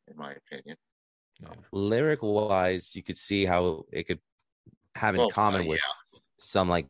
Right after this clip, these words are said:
Speaker 3: black metal bands, but musically, you listen to it, and it's like a throwback to, like, psychedelic or seventies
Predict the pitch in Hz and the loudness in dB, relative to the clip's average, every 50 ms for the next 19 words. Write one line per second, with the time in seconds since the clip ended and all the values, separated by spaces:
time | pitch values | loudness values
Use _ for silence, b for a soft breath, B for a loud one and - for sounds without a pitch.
0 | _ - 101 110 113 - - 87 76 80 80 80 78 65 85 76 73 76 - - | _ 0 2 2 2 0 -2 -4 -4 -2 -2 -2 -2 -2 -2 -2 -2 -4 -6 -6
1 | 80 82 87 90 113 139 127 120 - - 87 80 76 78 80 82 - - 82 73 | -6 -4 -2 -2 -2 0 0 -2 -2 -2 -2 -2 -2 0 0 -2 -2 -4 -8 -10
2 | - - 80 80 80 80 78 78 - b b b b b b b b b b _ | -10 -4 -2 0 0 0 0 -2 -4 b b b b b b b b b b _
3 | - 92 92 92 92 90 90 90 90 87 80 - - _ _ _ _ _ _ _ | -2 -2 0 2 2 2 0 0 -2 -4 -6 -10 -14 _ _ _ _ _ _ _
4 | _ - 92 92 92 92 90 - - - 90 90 - 92 - - - - 95 101 | _ -8 -6 -4 -2 -2 -4 -4 -4 -2 -2 -2 -2 -4 -6 -8 -6 -2 0 2
5 | 110 98 87 90 85 85 85 - - - 90 85 82 85 85 - - _ _ _ | 2 2 2 2 2 2 0 -2 -4 -6 -4 -2 0 0 -2 -4 -6 _ _ _
6 | _ _ _ _ _ _ _ _ - - - - - - 98 95 95 - 92 85 | _ _ _ _ _ _ _ _ -10 -8 -8 -6 -4 0 0 0 0 0 0 0
7 | 90 82 82 87 90 90 90 90 - - - - - - 80 80 80 78 78 78 | 2 2 2 2 2 2 2 0 -2 -6 -16 -14 -6 -2 0 2 2 4 4 4
8 | 76 - 80 78 _ - 170 - - - - - 85 85 85 87 80 85 82 82 | 2 0 -2 -6 _ -18 -18 -14 -12 -8 -4 -2 0 0 0 -2 -4 -4 -4 -2
9 | 85 82 80 80 - - - | -2 -4 -4 -6 -8 -10 -10